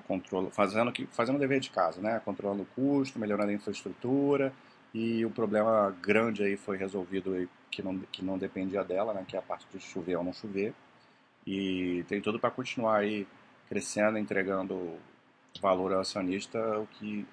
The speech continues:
historicamente a empresa tem feito nos últimos anos, um, um belo papel, né? Então, é, estatal também dá, gera valor, né?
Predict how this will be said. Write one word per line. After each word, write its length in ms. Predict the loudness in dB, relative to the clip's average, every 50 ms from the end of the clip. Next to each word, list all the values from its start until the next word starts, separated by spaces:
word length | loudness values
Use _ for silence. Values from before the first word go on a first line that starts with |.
| -16 -14
historicamente 640 | -14 -2 0 2 2 2 0 -2 -2 -2 -4 -4 -6
a 40 |
empresa 260 | -6 -4 -4 -4 -4 -4
tem 140 | -6 -8
feito 380 | -8 -6 -6 -6 -6 -6 -12 -20 -20 -20 -20 -20 -20 _ _ _ -6
nos 180 | -6 -2 -2
últimos 320 | -2 -4 -2 -4 -4 -2 0
anos, 240 | 0 0 -2 -2 -4
um, 200 | -6 -6 -6 -8 -10 -10
um 80 | -10 0
belo 240 | 4 6 6 8
papel, 440 | 8 6 4 4 4 2 2 2 0 -2
né? 180 | -4 -6 -6 -10 -18 -20 -20 _
Então, 420 | _ -6 -4 -2 -2 -2 -4 -6 -8 -12 -16 -20 -20 _ _ _ _ _ _ _ _ _ _ _ _ _ _ -8
é, 440 | -4 -4 -2 -2 -4 -4 -6 -10 -12 -16 -20 -20 -20 -18
estatal 420 | -4 2 2 2 4 6 4 4
também 280 | 4 4 2 2 2 2
dá, 320 | 2 4 4 2 2 -2 -6 -14 -20 -20 -20 -20 0
gera 240 | 8 8 10 10 10
valor, 380 | 6 4 4 4 2 2 2
né? 180 | 2 0 0